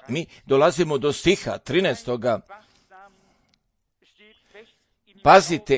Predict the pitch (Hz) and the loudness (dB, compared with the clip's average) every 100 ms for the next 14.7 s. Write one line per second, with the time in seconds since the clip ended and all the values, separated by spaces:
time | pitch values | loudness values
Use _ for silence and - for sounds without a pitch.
0 | - - - 196 170 - 160 156 131 180 | -4 -10 2 2 2 0 -4 -4 2 2
1 | 104 78 - - _ 180 190 208 214 190 | 2 -6 -18 -20 _ _ -20 -20 -20 _
2 | 202 _ _ _ _ _ 101 127 214 - | -20 _ _ _ _ _ -4 2 2 2
3 | - 98 80 - - _ - 160 202 196 | -8 -12 -14 -20 -20 _ -4 -2 -2 -6
4 | - 175 113 151 196 - 107 - - 175 | -2 -2 -2 -4 -6 -6 -10 -6 -2 -2
5 | 156 160 123 196 - 123 - 117 95 - | 0 -2 6 6 4 -6 -8 -10 -10 -14
6 | - - _ _ _ 185 185 _ _ - | -20 -20 _ _ _ -20 -20 _ _ -10
7 | - 143 127 190 113 82 - _ _ _ | -4 -2 2 2 0 -6 -20 _ _ _
8 | - 139 175 185 170 - 104 196 123 110 | -4 0 2 0 -2 -4 -2 -2 -2 -6
9 | 101 107 117 123 _ _ _ _ 175 214 | -8 -16 _ _ _ _ _ _ -2 -2
10 | - 156 151 165 156 92 82 - 101 _ | 2 2 4 2 0 -8 -18 -20 _ _
11 | _ _ _ 180 185 _ 165 151 _ _ | _ _ _ -20 _ _ _ _ _ _
12 | _ _ _ _ _ _ _ _ _ _ | _ _ _ _ _ _ _ _ _ _
13 | 143 139 139 _ 135 _ _ _ _ - | -20 _ -20 _ _ _ _ _ _ -6
14 | 151 170 - 170 - - | 4 4 4 -4 -6 -8